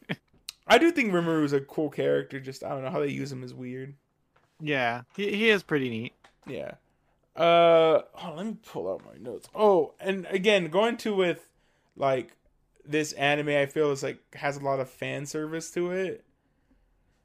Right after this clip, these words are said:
Speaker 2: Like, in the
Speaker 1: Really?
Speaker 2: in the traditional sense. So there's, like, uh, a lot of, like, callbacks to, like, the first season. Like,
Speaker 1: Yeah.
Speaker 2: if you've been with them this whole time,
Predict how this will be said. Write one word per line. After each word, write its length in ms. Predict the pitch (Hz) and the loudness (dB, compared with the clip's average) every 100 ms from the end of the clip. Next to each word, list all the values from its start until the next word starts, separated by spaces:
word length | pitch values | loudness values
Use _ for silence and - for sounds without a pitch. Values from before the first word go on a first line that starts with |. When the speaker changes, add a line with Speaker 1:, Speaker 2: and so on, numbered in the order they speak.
| _ - | _ -6
Speaker 2:
Like, 280 | 123 123 - | -4 -4 -6
in 100 | 139 | -4
the 180 | 127 - | -4 -2
Speaker 1:
Really? 400 | 170 214 123 117 | 2 4 4 4
Speaker 2:
in 100 | 147 | 2
the 100 | 135 | -2
traditional 500 | 135 143 151 160 135 | -2 -4 -4 -4 -8
sense. 600 | 123 127 127 71 - - - - | -8 -10 -10 -14 -18 -18 -18 -16
So 200 | - 143 | -6 -2
there's, 260 | 147 160 175 | 0 2 2
like, 460 | 185 175 - - _ _ _ _ _ _ _ _ _ _ - | 0 0 -6 -18 _ _ _ _ _ _ _ _ _ _ -8
uh, 480 | 139 135 127 123 - _ _ _ _ - | -4 -2 -2 -4 -8 _ _ _ _ 4
a 60 | |
lot 140 | 156 196 | 6 8
of, 60 | 226 | 6
like, 180 | - | 4
callbacks 1040 | - 160 143 185 139 135 - - - - - _ _ | -4 0 4 4 4 0 -6 -12 -14 -14 -16 _ _
to, 80 | 170 | 0
like, 140 | 135 151 | 0 0
the 80 | |
first 760 | 139 - 151 147 139 - - - | -2 2 2 2 -6 -12 -18 -16
season. 640 | - 147 151 139 117 127 147 _ _ _ _ _ | -8 -6 -6 -8 -10 -14 -18 _ _ _ _ _
Like, 300 | 131 127 - _ _ | -6 -6 -10 _ _
Speaker 1:
Yeah. 260 | 127 131 113 | -2 2 2
Speaker 2:
if 40 | |
you've 140 | 185 156 | 0 2
been 200 | 208 165 | 2 4
with 220 | 185 185 | 2 2
them 240 | 170 180 | 0 2
this 160 | 170 165 | -2 -2
whole 240 | 170 170 | 0 -2
time, 560 | 165 160 151 135 127 | 0 -2 -2 -2 -8